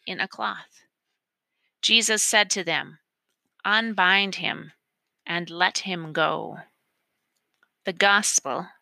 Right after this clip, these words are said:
of the Lord. This week, we read about Jesus' friends,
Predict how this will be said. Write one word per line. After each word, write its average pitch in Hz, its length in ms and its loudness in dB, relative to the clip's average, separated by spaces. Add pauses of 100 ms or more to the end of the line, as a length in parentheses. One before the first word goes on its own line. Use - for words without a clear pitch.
(580)
of 165 140 -4
the 165 100 -6
Lord. 147 520 -8 (4000)
This - 280 6
week, - 320 0 (400)
we 214 100 -2
read 208 220 6
about 180 260 4
Jesus' 185 420 2
friends, 160 640 -2